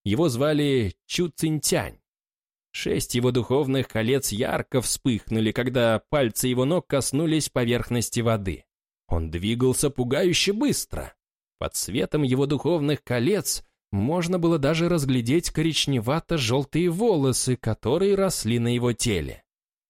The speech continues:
Неужели его боевой дух пантерного типа? Юйхао был слегка впечатлен. В этот момент Чу Цянь-Тянь уже появился перед ученицами.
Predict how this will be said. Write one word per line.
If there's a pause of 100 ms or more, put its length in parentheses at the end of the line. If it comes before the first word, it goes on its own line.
(200)
Неужели
его
боевой
дух
пантерного
типа? (760)
Юйхао
был
слегка
впечатлен. (800)
В
этот
момент
Чу
Цянь-Тянь
уже
появился
перед
ученицами.